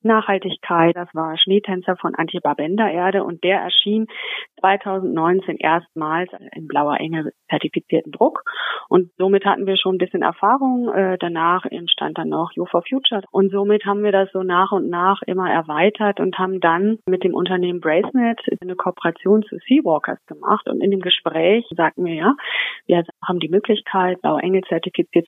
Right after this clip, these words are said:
zu drucken. Und dann kam uns die Idee, Mensch, wir könnten jetzt eigentlich auch Seawalkers, die Bestsellerreihe von Katja Brandis, umstellen und haben das hier besprochen und unsere Geschäftsführung, die Autorin, Lektorat, Herstellung, alle waren begeistert und so kam es dann dazu,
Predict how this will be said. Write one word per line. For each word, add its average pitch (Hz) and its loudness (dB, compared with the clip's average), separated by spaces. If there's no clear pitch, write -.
zu 170 -8
drucken. 185 2
Und 170 -8
dann 165 -12
kam 175 2
uns 170 0
die 151 2
Idee, 160 0
Mensch, 160 0
wir - 0
könnten - 2
jetzt 160 -6
eigentlich - -2
auch 170 0
Seawalkers, 139 0
die 170 0
Bestsellerreihe 156 0
von 160 -6
Katja 156 -2
Brandis, 170 2
umstellen 147 0
und 160 -6
haben 170 0
das 160 -2
hier 170 -4
besprochen 160 2
und 165 -6
unsere 160 -8
Geschäftsführung, 160 -2
die 156 -4
Autorin, 165 0
Lektorat, 156 -2
Herstellung, 156 -2
alle 170 0
waren 160 -2
begeistert 156 -2
und 156 -8
so 185 4
kam 165 0
es 180 -4
dann 165 0
dazu, 185 0